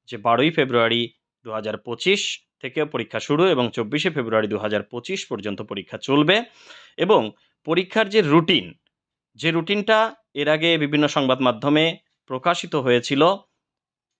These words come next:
সেটি কিন্তু হয়তো পরিবর্তন হয়েই যাবে, কারণ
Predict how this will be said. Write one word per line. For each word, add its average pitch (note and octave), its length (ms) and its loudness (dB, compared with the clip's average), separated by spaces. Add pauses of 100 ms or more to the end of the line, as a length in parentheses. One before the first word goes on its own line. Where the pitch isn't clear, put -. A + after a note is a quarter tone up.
(160)
সেটি D3 320 -4
কিন্তু C#3+ 300 0 (480)
হয়তো E3 220 0
পরিবর্তন D3+ 640 0 (480)
হয়েই D#3+ 240 0
যাবে, C#3 380 0 (460)
কারণ C#3+ 340 2